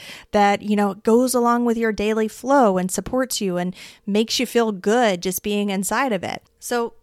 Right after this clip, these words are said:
look, I've done a lot of surveys. I've read a lot of, of surveys of, you know, like, what, what is your main hang up? What's your main issue when it comes to getting the clutter out?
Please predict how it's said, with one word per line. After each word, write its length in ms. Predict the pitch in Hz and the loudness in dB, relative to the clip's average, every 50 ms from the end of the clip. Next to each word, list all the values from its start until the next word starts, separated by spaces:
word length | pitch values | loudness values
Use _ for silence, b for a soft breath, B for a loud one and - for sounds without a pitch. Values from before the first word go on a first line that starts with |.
| _ _ | _ _
look, 360 | - 208 214 190 - - - - B B B B B B B B - | -8 -6 -6 -6 -6 -8 -16 -20 B B B B B B B B -4
I've 480 | - 202 202 214 214 220 220 208 - - - 208 | -2 0 0 0 0 -2 -4 -6 -12 -18 -10 -6
done 200 | 226 214 208 208 | -4 -2 -2 -2
a 80 | 202 | -2
lot 180 | 196 196 202 220 | 0 0 0 0
of 80 | 226 | 0
surveys. 640 | - - 240 240 240 233 233 233 233 240 240 233 226 | -2 0 0 0 0 0 0 0 0 0 -2 -2 -4
I've 240 | - 185 185 175 - | -4 -6 -6 -8 -10
read 260 | 180 180 202 214 226 | -6 -4 -2 -2 -2
a 60 | 233 | -2
lot 220 | 226 233 226 220 220 | 0 0 2 2 2
of, 220 | 220 220 208 208 - - | 2 0 -2 -4 -6 -8
of 160 | 220 202 - | -8 -6 -6
surveys 560 | - - 226 220 214 220 214 214 220 214 208 - | -4 -4 -4 -4 -2 -2 -2 -2 -4 -4 -4 -6
of, 160 | 190 185 - - | -8 -8 -8 -6
you 60 | 220 196 | -4 -4
know, 120 | 196 190 | -2 -2
like, 160 | 185 170 - | -4 -6 -6
what, 280 | 180 175 190 202 202 - - - _ | -4 -2 -2 -2 -4 -6 -12 -10 _
what 220 | 214 208 214 208 - - | -2 -2 -2 -2 -4 -4
is 220 | 208 196 196 - | -4 -4 -4 -4
your 100 | 196 190 | -4 -4
main 360 | 190 185 190 190 190 190 190 | -2 -4 -4 -4 -4 -4 -4
hang 220 | 190 196 190 180 170 | -6 -6 -6 -6 -6
up? 140 | - - | -8 -8
What's 160 | - 196 - - | -8 -8 -8 -6
your 100 | 202 190 | -6 -4
main 260 | 190 196 196 196 196 | -4 -4 -4 -6 -6
issue 400 | - 202 190 - - - 170 170 | -6 -6 -6 -4 -6 -6 -6 -6
when 100 | 175 175 | -6 -6
it 100 | 170 - | -8 -8
comes 320 | - 185 175 175 180 - - | -8 -8 -8 -6 -6 -6 -6
to 160 | - 175 180 | -6 -6 -6
getting 260 | 175 185 175 175 175 | -6 -6 -6 -6 -6
the 80 | 175 175 | -8 -8
clutter 340 | - - 240 247 226 190 | -6 -4 -4 -2 -2 -4
out? 260 | 170 - - - - | -6 -8 -10 -14 -16